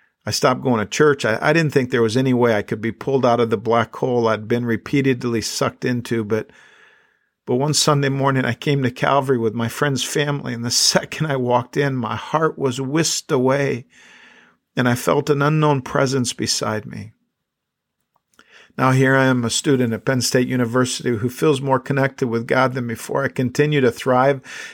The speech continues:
in my relationship with Christ every day through song, prayer, community, nature, everyday happenings. Reconnecting myself with God has opened my eyes to new experiences,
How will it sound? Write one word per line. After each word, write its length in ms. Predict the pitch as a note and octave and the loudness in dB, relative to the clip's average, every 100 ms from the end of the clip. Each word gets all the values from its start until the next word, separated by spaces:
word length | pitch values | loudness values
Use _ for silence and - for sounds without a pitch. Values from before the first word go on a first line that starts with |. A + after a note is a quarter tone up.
| - | -8
in 120 | C3+ | 0
my 100 | B2+ | 2
relationship 800 | A#2+ A#2+ B2+ B2+ C3+ - C3 B2+ | 4 4 4 2 -2 0 -2 -2
with 120 | B2+ | -6
Christ 380 | - B2 B2 - | 0 0 2 0
every 220 | B2+ C3 | 0 0
day 200 | A#2+ A2+ | 2 2
through 200 | - A#2 | 0 -4
song, 500 | - - A#2+ C3+ C3 | -4 -2 -2 -2 -4
prayer, 640 | - B2+ B2+ B2+ B2+ C3+ - | -4 0 2 2 0 -6 -14
community, 680 | - B2+ B2 C3 C3+ - C#3+ | -6 -2 0 0 0 -4 -6
nature, 680 | C3 A#2+ B2+ B2+ C#3+ B2 C3 - - - _ - | -2 0 0 0 -2 -2 -6 -18 -20 -20 _ 0
everyday 460 | C3 C#3 C3 C3 | 2 2 2 2
happenings. 580 | A2+ B2 B2 C#3 B2+ B2 | 2 -2 -2 -4 -4 -2
Reconnecting 800 | C#3 E3+ E3+ D3 D3 C#3+ D3 C3 | 0 0 0 0 0 0 -2 0
myself 480 | A#2+ - C#3+ C#3 B2+ | -2 0 0 0 -2
with 160 | A#2+ | -2
God 240 | B2 A#2+ B2+ | 2 2 2
has 120 | A#2 | 2
opened 380 | C3+ C3+ B2+ A2+ | 2 2 -2 0
my 80 | |
eyes 380 | G#2+ B2+ C#3+ - | 0 0 0 -2
to 120 | - | -6
new 220 | B2+ C3+ D3+ | -4 0 -2
experiences, 960 | - - - C3 C3+ B2+ - A#2 A#2 | -2 -8 -4 -2 -2 -4 -6 -8 -8